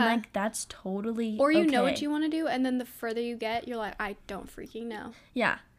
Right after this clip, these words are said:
Speaker 2: And that's okay, too. And it's just, like, just find something that makes you just, like, so freaking happy, and then, like, just try to do the next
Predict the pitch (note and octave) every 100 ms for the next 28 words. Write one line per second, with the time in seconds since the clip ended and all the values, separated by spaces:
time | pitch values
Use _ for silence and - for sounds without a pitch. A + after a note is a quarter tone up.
0 | - - - A#3+ A#3 A#3+ C4 C4 B3+ D4+
1 | B3+ A3 A3 A#3 - A3+ G#3 - - -
2 | - - _ _ _ A#3 A#3 C4 - -
3 | _ _ _ - - G#3+ G3+ A3 B3+ B3+
4 | C4+ C4+ A3+ A3 A#3+ A3+ A#3 B3 A#3 -
5 | A#3 - A3 G#3+ A#3 G#3 F#3 G3+ A3+ A#3
6 | A3+ G#3+ G#3+ G#3+ G3+ - _ _ _ _
7 | - - A3 - - G#3+ G#3 A#3 - B3
8 | G#3+ - G#3 G#3 G#3+ A3 - A3+ A3 G3
9 | - - -